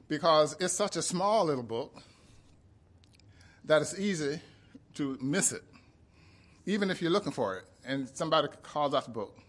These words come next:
and says, "Okay," and then you go flipping through your Bible and say, "Okay, now it's here somewhere. It, it must be. He, he told me to look,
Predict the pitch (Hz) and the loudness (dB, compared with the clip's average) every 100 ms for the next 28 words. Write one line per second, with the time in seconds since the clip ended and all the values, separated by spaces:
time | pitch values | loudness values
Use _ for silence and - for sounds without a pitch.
0 | - 120 131 120 127 127 104 120 123 127 | -16 -10 -6 -4 -4 -6 -10 -8 -6 -6
1 | 123 131 120 147 139 139 123 117 123 117 | -4 -6 -6 -6 -6 -4 -2 0 0 -2
2 | 117 120 123 - 104 101 117 - - - | -2 -2 -2 -4 -6 -6 -8 -16 -20 -20
3 | - 135 - 202 180 233 196 123 135 208 | -8 -8 -2 -2 0 0 2 0 0 -4
4 | - - - - - - 143 165 135 123 | -18 -20 -18 -16 -12 -8 -4 -4 -6 -6
5 | 143 135 139 190 170 143 131 131 180 | -6 -8 -12 -6 -4 -4 -4 -4 -6